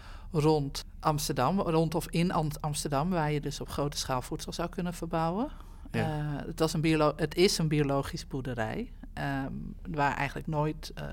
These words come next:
Speaker 1: gespoten is. Eh, waar de grond hele vruchtbare zeekleigrond is. En,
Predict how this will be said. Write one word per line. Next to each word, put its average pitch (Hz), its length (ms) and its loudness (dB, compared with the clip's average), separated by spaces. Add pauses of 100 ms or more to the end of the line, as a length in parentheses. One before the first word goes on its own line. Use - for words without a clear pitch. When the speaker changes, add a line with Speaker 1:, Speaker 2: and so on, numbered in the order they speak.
(100)
Speaker 1:
gespoten - 680 -4
is. - 220 -10 (720)
Eh, 151 120 -2 (640)
waar 143 140 0
de 131 260 -2
grond - 640 -2
hele 160 360 4
vruchtbare 135 580 0
zeekleigrond 185 920 -2
is. 254 260 -10 (880)
En, 190 540 6